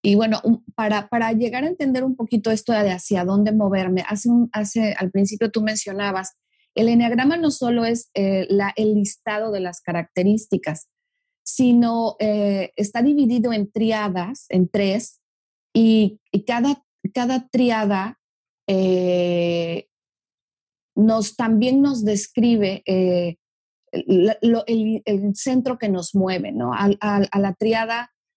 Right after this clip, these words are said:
eh, nueve, ocho, uno la mueve la cabeza, digo, perdón, la mueve el instinto, a la triada cinco, seis, siete le mueve la cabeza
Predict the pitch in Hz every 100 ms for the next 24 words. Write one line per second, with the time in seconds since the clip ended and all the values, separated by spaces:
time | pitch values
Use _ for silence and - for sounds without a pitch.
0 | - 190 185 180 180 180 190 208 226 226
1 | 208 202 214 208 220 226 185 180 190 202
2 | 208 202 180 160 175 202 220 - 208 214
3 | - _ 202 202 214 208 196 180 185 214
4 | 220 202 185 - 240 240 226 208 208 190
5 | 180 175 196 202 208 208 214 208 208 202
6 | 208 208 202 - - 202 208 202 185 190
7 | 190 190 196 190 180 175 170 165 180 233
8 | 233 214 220